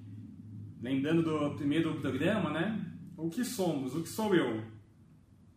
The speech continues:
Será que eu sou esse corpo físico? Será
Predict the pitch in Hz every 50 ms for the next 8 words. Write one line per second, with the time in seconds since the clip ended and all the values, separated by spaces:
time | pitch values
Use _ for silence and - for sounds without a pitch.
0 | - - _ - - - - - - _ _ - - - - 143 156 160 165 165
1 | - 165 165 156 147 147 143 139 135 135 127 123 117 113 107 107 - - - -
2 | - - - - 139 135 - - 156 151 139 - - - - 151 139 135 - -
3 | - 185 202 233 240 220 196 196 - - - - - - - - - - - -
4 | - - - - - - - - - 160 151 139 151 151 151 147 147 147 147 143
5 | 139 135 135 135 135 127 120 117